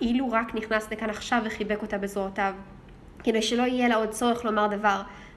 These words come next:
ודאי שהוא אוהב אותה. אולי הוא ית-, היא מתפלל. היא עצמה את עיניה בכוח והחלה ממלמלת בינה לבין עצמה. "ברוכה מרי רבת החסד." "הו, סקרלט!" אמר קולו של השלי, חודר בעד הרעש באוזניה ומבלבל אותה לחלוטין.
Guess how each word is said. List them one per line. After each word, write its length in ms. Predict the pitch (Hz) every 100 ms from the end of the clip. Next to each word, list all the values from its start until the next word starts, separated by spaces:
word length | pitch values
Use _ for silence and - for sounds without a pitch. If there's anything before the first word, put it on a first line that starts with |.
| -
ודאי 320 | 254 214 226 220
שהוא 240 | 220 196
אוהב 140 | 190
אותה. 180 | 196 196 202 - - - -
אולי 240 | 220 220
הוא 80 | 220
ית-, 140 | 220 -
היא 80 | 226
מתפלל. 420 | 214 - 208 196 190 - - -
היא 80 | 208
עצמה 280 | 202 220 202
את 100 | 202
עיניה 240 | 202 202
בכוח 400 | 196 208 220 202 -
והחלה 400 | 208 - 214 202
ממלמלת 460 | 196 202 202 202
בינה 240 | 196 190 190
לבין 220 | 202 196
עצמה. 300 | 196 - 202 - - - -
"ברוכה 340 | - 208 - 214
מרי 280 | 214 214 214
רבת 220 | 208 208
החסד." 360 | 208 214 - 233 233 - - - - - -
"הו, 100 | 349
סקרלט!" 540 | - - 349 403 - - - - - - -
אמר 180 | 214 202 202
קולו 180 | 214
של 140 | 208 208
השלי, 340 | 208 208 190 196 - - - -
חודר 440 | - 214 214 214 208
בעד 200 | 196 202
הרעש 280 | 196 196
באוזניה 460 | - 202 202 208 190 202
ומבלבל 520 | 208 196 202 202 208
אותה 160 | 208
לחלוטין. 560 | 190 - 190 180 190 180